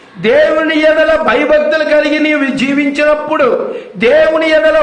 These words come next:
భయభక్తులు కలిగి నీతియుక్తమైనటువంటి జ్ఞానాన్ని సంపాదించుకొని నీవు జీవిస్తే, దేవుడిచ్చే జ్ఞానము సంపూర్ణముగా నీలో ఉంటాది.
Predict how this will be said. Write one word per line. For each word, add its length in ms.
భయభక్తులు 600
కలిగి 800
నీతియుక్తమైనటువంటి 1500
జ్ఞానాన్ని 1120
సంపాదించుకొని 1040
నీవు 440
జీవిస్తే, 920
దేవుడిచ్చే 840
జ్ఞానము 380
సంపూర్ణముగా 1400
నీలో 300
ఉంటాది. 580